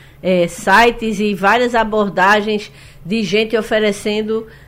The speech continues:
é, é, é, coisas que muitas vezes a gente sabe que são golpe. Eu queria saber como é que tá hoje, é, no PROCON, é, eu diria assim,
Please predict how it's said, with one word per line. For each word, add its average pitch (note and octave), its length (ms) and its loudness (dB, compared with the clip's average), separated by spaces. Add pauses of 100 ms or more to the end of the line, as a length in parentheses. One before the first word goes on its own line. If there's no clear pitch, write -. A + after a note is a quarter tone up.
(140)
é, F#3 80 -2
é, F3+ 1080 -2
é, E3 40 -8
coisas B3 440 0
que - 120 -10
muitas C4+ 380 -2
vezes A#3+ 480 -4 (220)
a F#3 60 -2
gente A#3 220 0
sabe G#3+ 220 0
que - 60 -20
são C#4 160 -2
golpe. F3 240 -2
Eu G#3+ 60 -6
queria D#4+ 240 -6
saber D4 340 0 (340)
como C#4+ 220 4
é E4 100 4
que E4 200 -6
tá A3 380 4
hoje, G#3 520 2 (360)
é, G3+ 320 0
no A#3+ 240 0
PROCON, A3+ 760 2 (300)
é, A3 300 4
eu A3 60 4
diria A3 380 2
assim, G3+ 380 -2